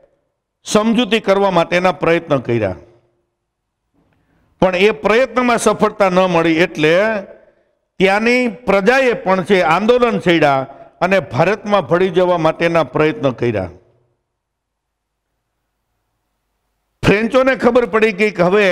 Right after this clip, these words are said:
આ અમારા સામ્રાજ્ય નીચે રહેલી પ્રજા પણ અમારી શાસન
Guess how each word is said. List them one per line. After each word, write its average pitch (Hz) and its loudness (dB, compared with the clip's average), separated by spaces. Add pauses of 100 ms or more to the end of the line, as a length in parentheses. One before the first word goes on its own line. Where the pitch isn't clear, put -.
(140)
આ 208 2 (1080)
અમારા 220 0
સામ્રાજ્ય 196 0
નીચે 185 -2
રહેલી 175 0
પ્રજા 175 0 (100)
પણ 220 0 (560)
અમારી 220 2
શાસન 196 0